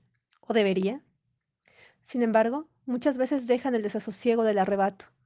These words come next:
la incertidumbre de si terminaré o no lo que empecé. Me cuesta encontrar entre los fragmentos la continuidad. Es complicado plantear un punto de inicio para este cisma en la historia familiar.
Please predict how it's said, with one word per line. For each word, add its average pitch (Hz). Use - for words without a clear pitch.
la 247
incertidumbre 240
de 240
si 226
terminaré 208
o 202
no 220
lo 233
que 190
empecé. 185
Me 226
cuesta 247
encontrar 202
entre 202
los 180
fragmentos 196
la 202
continuidad. 185
Es 262
complicado 233
plantear 202
un 214
punto 220
de 214
inicio 220
para 190
este 190
cisma 240
en 208
la 196
historia 202
familiar. 208